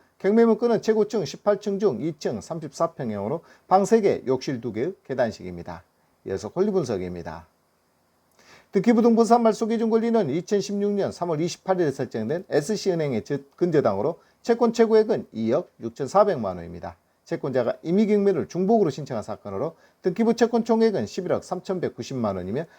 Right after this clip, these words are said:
낙찰로 모두 소멸되는 권리로 등기상 특이사항은 없는 듯합니다. 법원은 매각 물건 명세서상 주사된 임대차 관계없이 소유자 점유로 예상됩니다. 이는 명도시 인도명령 대상자로 협상과 법적 조치를 동시에 진행하여 협의한다면 원만하게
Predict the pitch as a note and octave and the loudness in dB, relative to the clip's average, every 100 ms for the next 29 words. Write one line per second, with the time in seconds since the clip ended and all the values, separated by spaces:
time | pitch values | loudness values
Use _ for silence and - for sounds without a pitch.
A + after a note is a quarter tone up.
0 | _ B2+ C3 G3 E3+ C#3 A#2+ A2+ G#3 G#3 | _ -2 2 2 2 -2 -4 -4 0 2
1 | F#3 D3+ B2 G2 F2+ D#2 _ D3 C3+ B2 | 2 0 -2 -2 -6 -12 _ -10 -4 -6
2 | A2 B2 A#2 A2 D#3 - _ _ A#2+ B2+ | -4 -8 -4 -4 -4 -8 _ _ -2 0
3 | A2+ F2+ - F#2 F#2 F2+ F2+ _ _ _ | -2 -4 -10 -10 -8 -10 -12 _ _ _
4 | _ _ _ _ _ _ - F#3+ A#3+ A#3+ | _ _ _ _ _ _ 4 6 8 6
5 | A3+ B3 A#3 A#3+ A#3 G#3 A3 - A#3+ D#3 | 6 4 4 2 2 2 -2 0 0 0
6 | F2 D#3+ D3+ D3+ C#3 A#2+ A#2+ C3 A#2+ G#2+ | -6 -10 -2 0 0 -2 -2 -4 -4 -6
7 | F#2+ G2 - E3+ - G#3 A3 G3 F#3 E3 | -4 -6 -6 -10 -4 -2 2 2 2 0
8 | B2 A#2+ F#2+ F#2 F2 D#2+ - _ _ - | -2 -2 -8 -8 -10 -12 -16 _ _ -4
9 | C#3+ C#3 A#2+ G2+ G2 A#2 - _ F3 A3+ | -2 0 -2 -2 -2 -4 -8 _ 2 6
10 | A3+ G3 D#3 C3 A#2+ G2+ F#2+ C3+ - _ | 6 4 2 -2 -4 -8 -6 -6 -10 _
11 | _ A3+ A3 G#3+ A2 D#2+ _ - D3+ F3+ | _ -6 2 0 2 -8 _ -8 0 0
12 | D#3 C#3+ C#3+ B2 G3 G3+ F#3+ D#3+ F3+ E3 | 0 -6 -4 -2 0 2 2 2 0 0
13 | E3 F3 E3 E3 G3+ - _ _ - A2+ | 2 0 2 0 0 -4 _ _ -8 -2
14 | A#2+ G#2 G2 F3+ | -2 -2 -4 -6